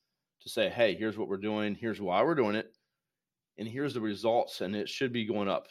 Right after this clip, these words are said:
You should always have your organic traffic going up, and a piece is it performs or it doesn't, and we can see that, make adjustments to that piece,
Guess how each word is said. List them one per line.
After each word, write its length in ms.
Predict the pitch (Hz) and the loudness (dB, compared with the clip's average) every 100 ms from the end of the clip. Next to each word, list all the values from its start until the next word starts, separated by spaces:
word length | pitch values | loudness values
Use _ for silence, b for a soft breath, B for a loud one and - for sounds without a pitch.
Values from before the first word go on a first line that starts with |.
| - | -20
You 80 | 90 | -10
should 140 | 95 | -2
always 220 | 95 113 | 0 2
have 160 | 117 98 | 0 -2
your 80 | 95 | -2
organic 320 | 98 98 - | -2 -4 -2
traffic 320 | 98 92 80 | -4 -6 -8
going 180 | 87 90 | -6 2
up, 240 | 107 - - b b b b b b _ - | 2 2 -10 b b b b b b _ -8
and 120 | 98 | -6
a 40 | |
piece 340 | 92 - 123 - | -4 -4 -4 -4
is 120 | 107 | -10
it 80 | 95 | -10
performs 380 | 95 - 120 110 | -10 -4 -2 -2
or 40 | |
it 120 | 87 | -4
doesn't, 280 | 87 104 - _ _ _ _ _ _ _ _ _ | -2 -4 -6 _ _ _ _ _ _ _ _ _
and 80 | 104 | -8
we 60 | 104 | -8
can 140 | 101 | -8
see 320 | - - 139 | -12 -8 -4
that, 380 | 113 87 87 - _ _ _ _ | -2 -2 -2 -6 _ _ _ _
make 180 | - 98 | -6 -6
adjustments 460 | 98 95 110 - - | -4 2 2 0 -8
to 100 | - | -6
that 200 | 92 80 | -4 -4
piece, 440 | - 95 - - | -6 -8 -8 -16